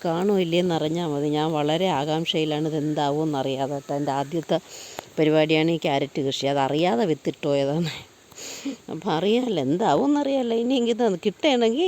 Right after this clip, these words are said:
ഇനി തുടർച്ചയായിട്ട് നന്നായിട്ട് ചെയ്യണമെന്നാണ് എൻ്റെ തീരുമാനം. ഇത് നമ്മളൊരു വീഡിയോയിൽ ഞാൻ കാണിച്ചിരുന്നില്ലേ, ഏഴാഴ്ച പച്ച ചാണകം കൊടുത്താൽ ഏഴാമത്തെ ആഴ്ച കായ പിച്ചാന്ന് പറഞ്ഞിട്ട് വഴുതനയ്ക്ക് പച്ച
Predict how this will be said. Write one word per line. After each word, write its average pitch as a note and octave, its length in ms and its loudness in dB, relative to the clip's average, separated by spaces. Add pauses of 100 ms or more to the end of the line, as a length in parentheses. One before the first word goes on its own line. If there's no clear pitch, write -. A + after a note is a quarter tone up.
ഇനി A#3+ 180 -2
തുടർച്ചയായിട്ട് D#3 560 0
നന്നായിട്ട് D3 500 -2
ചെയ്യണമെന്നാണ് D#3+ 640 -2
എൻ്റെ E3 220 -6
തീരുമാനം. C#3 520 -4 (1160)
ഇത് G3 140 2
നമ്മളൊരു F3+ 420 2
വീഡിയോയിൽ D#3 340 0
ഞാൻ D#3+ 100 2 (120)
കാണിച്ചിരുന്നില്ലേ, C#3 760 -2
ഏഴാഴ്ച C#3+ 540 0 (360)
പച്ച C#3+ 220 -4 (140)
ചാണകം C#3+ 440 -2
കൊടുത്താൽ C3 420 -4 (600)
ഏഴാമത്തെ F#3+ 540 2
ആഴ്ച D3 340 -2
കായ C#3+ 240 0
പിച്ചാന്ന് D3 480 -4
പറഞ്ഞിട്ട് D3 380 -2
വഴുതനയ്ക്ക് D#3 540 0 (1300)
പച്ച F3 160 0